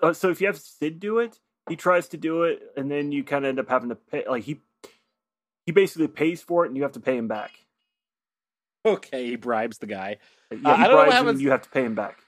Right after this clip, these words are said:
Speaker 2: I wonder if, like, does Noctis have an option to do something? I forget.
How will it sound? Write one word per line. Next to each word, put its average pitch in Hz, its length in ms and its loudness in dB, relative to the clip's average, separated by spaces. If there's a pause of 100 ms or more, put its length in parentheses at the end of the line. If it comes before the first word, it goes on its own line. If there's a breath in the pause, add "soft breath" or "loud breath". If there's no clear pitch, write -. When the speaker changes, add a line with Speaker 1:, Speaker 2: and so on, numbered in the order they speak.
(120)
Speaker 2:
I 156 60 4
wonder 240 240 2
if, 214 120 0
like, 190 220 2
does 170 140 -6
Noctis 165 360 0
have 233 140 0
an 220 80 -6
option 220 260 -6
to 208 60 -8
do 214 160 -8
something? 202 260 -8
I 180 80 -2
forget. 95 340 -14